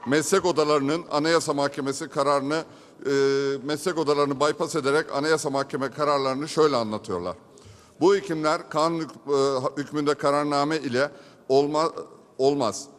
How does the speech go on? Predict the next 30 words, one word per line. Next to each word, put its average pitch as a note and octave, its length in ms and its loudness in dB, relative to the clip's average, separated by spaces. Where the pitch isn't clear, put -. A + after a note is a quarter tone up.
Kanun E3+ 320 0
yapın. A#2+ 340 0
Evet, E3 300 2
şeklen F3+ 500 -2
bakınca E3 420 -2
da E3+ 80 0
öyle D#3+ 220 4
görünüyor. G#2+ 440 0
Ancak E3 420 0
bu E3 120 -6
durumun D3+ 300 0
tek E3+ 300 -4
başına C#3 240 -2
yeterli C#3+ 420 0
sayıdığının C3+ 460 -2
anlaşılması C3+ 640 -4
yersizdir. A2+ 580 -2
Başka D3+ 320 0
türlü D#3+ 280 -2
söylersek, C#3 580 2
bu F3+ 140 -2
kanunların D#3+ 600 0
kanunla D3+ 540 0
düzenlenmesi C#3 760 -2
anayasaya C#3+ 600 0
aykırılığın C#3 560 0
kaba D3 300 -2
boyutunu D3+ 380 -2
ortadan C3+ 420 0
kaldırır. G2 400 -2